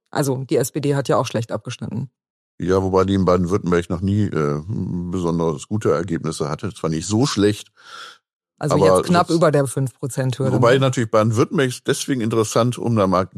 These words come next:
Speaker 2: ganz in die alte Mottenkiste zu greifen.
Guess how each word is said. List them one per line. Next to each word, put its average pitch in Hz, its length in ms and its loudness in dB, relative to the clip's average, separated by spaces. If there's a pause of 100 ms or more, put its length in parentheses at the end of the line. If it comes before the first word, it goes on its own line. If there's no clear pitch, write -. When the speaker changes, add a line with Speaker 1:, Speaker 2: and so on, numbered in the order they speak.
Speaker 2:
ganz 147 320 0
in 98 120 -2
die 87 180 -4
alte 85 360 0
Mottenkiste 85 840 -2 (840)
zu - 160 -6
greifen. 92 500 0